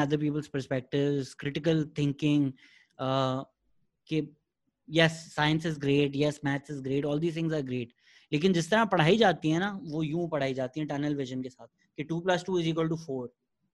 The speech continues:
तो लोग फिर या बुक में जो लिखा है वो रट्टा मार लो, इससे आगे पीछे सवाल नहीं पूछने। तो फिर लोग जिंदगी में भी सोचना उस तरह शुरू कर देते हैं कि इमरान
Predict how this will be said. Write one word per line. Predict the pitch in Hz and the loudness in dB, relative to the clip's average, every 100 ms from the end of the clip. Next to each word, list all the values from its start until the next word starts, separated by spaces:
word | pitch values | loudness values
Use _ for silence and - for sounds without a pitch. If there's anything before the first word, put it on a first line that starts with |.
| _ _ | _ _
तो | 196 196 | 0 2
लोग | 185 175 226 240 - | 4 6 6 4 -2
फिर | 220 226 226 190 _ _ 175 | 2 2 0 -10 _ _ -2
या | 180 180 185 - _ _ 160 165 | 2 2 0 -4 _ _ -4 2
बुक | 170 | 4
में | 185 185 | 4 4
जो | |
लिखा | 170 160 180 | 4 4 4
है | |
वो | 170 | 6
रट्टा | 156 139 180 | 4 4 2
मार | 165 156 | 4 4
लो, | 156 175 185 - - | 4 2 0 -6 -16
इससे | - 175 | -2 2
आगे | 156 165 | 2 2
पीछे | 160 156 160 | 0 -2 -2
सवाल | 147 143 | 0 0
नहीं | 151 | -2
पूछने। | 139 117 120 135 _ _ _ _ _ _ _ 226 | -4 -10 -14 -20 _ _ _ _ _ _ _ 2
तो | |
फिर | 208 247 | 4 6
लोग | 226 233 226 190 | 8 6 6 -2
जिंदगी | 170 180 202 233 | 0 2 2 0
में | 233 | -2
भी | 226 | -2
सोचना | 202 170 - 202 | 0 0 -2 -4
उस | 196 196 | -4 -4
तरह | 185 180 | -4 -4
शुरू | 170 147 | -4 -4
कर | 120 | -6
देते | 117 113 _ | -8 -16 _
हैं | - | -14
कि | 165 | -4
इमरान | 180 165 180 233 233 | 2 6 6 4 0